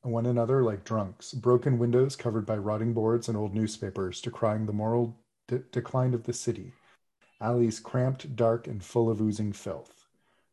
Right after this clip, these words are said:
This rookery is publicly despised by the well-heeled of London as they drive the unfortunate into it,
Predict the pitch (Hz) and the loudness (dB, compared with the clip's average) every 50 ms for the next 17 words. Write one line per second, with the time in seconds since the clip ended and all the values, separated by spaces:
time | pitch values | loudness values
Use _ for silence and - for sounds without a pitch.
0 | _ _ 113 123 143 151 - - 131 120 123 - 117 107 104 107 113 127 120 - | _ _ 4 4 4 4 2 2 2 2 2 2 0 -2 0 0 -2 -2 -4 -6
1 | - - - 139 123 131 131 127 - 120 117 110 107 101 - - - 113 107 98 | -8 -4 -2 0 2 2 2 2 4 2 2 2 0 -4 -4 -4 -2 -2 -2 -2
2 | 95 95 92 - - - 107 104 104 104 104 113 113 113 117 113 107 113 110 113 | -4 -8 -10 -10 -8 -6 -6 -4 -4 -4 -2 -2 -2 -2 -2 -2 -2 -2 -2 -2
3 | 110 107 104 98 113 107 104 104 98 98 95 98 98 95 98 95 - 110 104 98 | -2 -4 -6 -4 -4 -4 -4 -4 -6 -8 -8 -8 -8 -8 -8 -6 -6 -6 -4 -2
4 | 113 110 104 104 104 104 113 110 104 104 - - 120 113 107 - - 120 113 113 | 0 2 2 2 0 -2 -4 -6 -6 -6 -4 -2 -2 -2 -2 -4 -6 -6 -6 -8
5 | 127 - - - - _ _ - 127 120 117 - - 104 90 - - - | -10 -12 -18 -20 -20 _ _ -2 0 0 0 -2 -4 -8 -10 -10 -12 -16